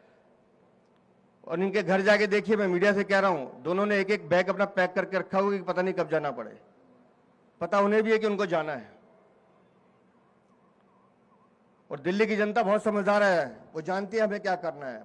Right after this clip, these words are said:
पन्द्रह साल कांग्रेस ने लूटा, दस साल अरविंद केजरीवाल ने लूटा, अब दिल्ली की जनता निजात चाहती है भ्रष्टाचार से। दिल्ली की जनता निजात चाहती है उस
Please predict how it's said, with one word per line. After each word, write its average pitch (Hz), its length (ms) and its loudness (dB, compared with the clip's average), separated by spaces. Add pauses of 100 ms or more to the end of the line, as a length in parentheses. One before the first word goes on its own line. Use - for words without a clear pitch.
पन्द्रह 190 280 2
साल 196 220 0
कांग्रेस 190 440 -2
ने 190 100 0
लूटा, 180 260 0
दस 185 260 -2
साल 208 120 0
अरविंद 190 300 -2
केजरीवाल 196 420 -2
ने 190 80 -4
लूटा, 165 360 -4 (300)
अब 170 140 -4
दिल्ली 190 220 -2
की 180 120 -2
जनता 180 280 0
निजात 175 440 0
चाहती 175 240 -2
है 196 60 -2
भ्रष्टाचार 156 560 -4
से। 117 240 -14 (2500)
दिल्ली 185 220 -2
की 196 160 -2
जनता 185 400 0
निजात 190 400 2
चाहती 185 300 -2
है 208 100 2
उस 233 240 2